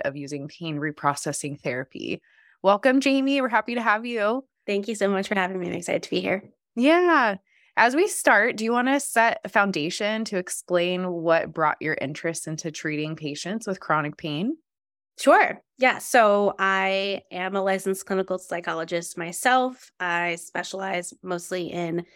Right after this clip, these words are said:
Speaker 2: anxiety and depression with adolescents and young adults. And I also have a history of chronic pain personally for about the last fifteen years. I started with low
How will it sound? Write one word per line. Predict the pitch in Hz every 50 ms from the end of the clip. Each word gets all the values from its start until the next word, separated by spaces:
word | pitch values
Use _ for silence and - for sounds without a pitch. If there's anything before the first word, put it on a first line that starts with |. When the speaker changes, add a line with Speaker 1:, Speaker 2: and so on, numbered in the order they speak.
| _ _ _ -
Speaker 2:
anxiety | 190 196 202 190 180 170 175 175 170 170 175 170 143
and | 147 165 165 170
depression | 170 165 - - - 180 185 190 - - 196 190 185 180 190 185 185
with | 180 180 180
adolescents | 180 175 185 180 180 175 - 185 175 -
and | 180 185
young | 175 170 180
adults. | 175 170 190 196 196 196 196 - - - - - - - - _ _
And | - 180 180 175 175 175 175 175 175 175 175 170 - -
I | 185 175
also | 160 170 180 175 190 190
have | 185 175
a | 180
history | 175 175 202 202 - - 196 180 180 175 175 180 180 170 -
of | 175 180 -
chronic | - - 180 165 156 170 170 - -
pain | - 196 180 170 165 165 165 165 170 170 165 -
personally | - - - 339 381 370 - 214 190 170 165 165 180 226 277 294 - - - - _
for | - - 190
about | 175 170 175 170 -
the | 175
last | 175 170 165 170 - - -
fifteen | 180 180 180 - - - - 180 175 175 170
years. | 165 165 180 190 190 175 160 160 165 180 220 254 254 254 - -
I | 170 180 180 180 170 175
started | 175 - - 170 170 175 180
with | 175 180 175 175 175 - - _ _ _ -
low | 190 185 175 170 170 170 175